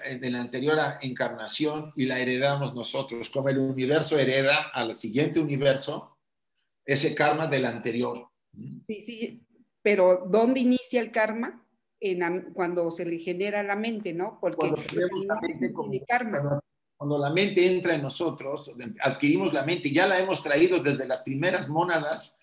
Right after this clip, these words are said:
Speaker 2: Por
Speaker 1: desde
Speaker 2: eso.
Speaker 1: las primeras encarnaciones de la raza. Nosotros somos productos de la raza lemur y de las, todas las antiguas razas
Speaker 2: Pero,
Speaker 1: atlantes. De
Speaker 2: pero
Speaker 1: ahí
Speaker 2: eso
Speaker 1: venimos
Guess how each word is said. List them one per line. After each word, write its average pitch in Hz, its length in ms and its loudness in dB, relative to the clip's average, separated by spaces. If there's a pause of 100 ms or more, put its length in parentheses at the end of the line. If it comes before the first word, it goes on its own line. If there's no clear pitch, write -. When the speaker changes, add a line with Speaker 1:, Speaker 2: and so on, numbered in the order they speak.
(300)
Speaker 2:
Por 226 140 2
Speaker 1:
desde 262 220 6
Speaker 2:
eso. 156 80 2
Speaker 1:
las - 80 -12
primeras 214 520 0
encarnaciones 160 720 2
de 160 100 2
la 143 160 2
raza. 180 260 2
Nosotros 208 200 -2
somos 220 240 -4
productos 202 380 0
de 170 80 0
la 156 100 0
raza 185 300 0
lemur 160 440 2
y 156 100 2
de 143 120 0
las, 135 240 -6
todas 208 220 -2
las 160 160 -2
antiguas 160 380 -4
razas 175 380 -2
Speaker 2:
Pero, 208 140 -4
Speaker 1:
atlantes. 151 240 -6
De - 60 -16
Speaker 2:
pero - 120 -4
Speaker 1:
ahí 220 60 2
Speaker 2:
eso 214 140 4
Speaker 1:
venimos 214 240 -4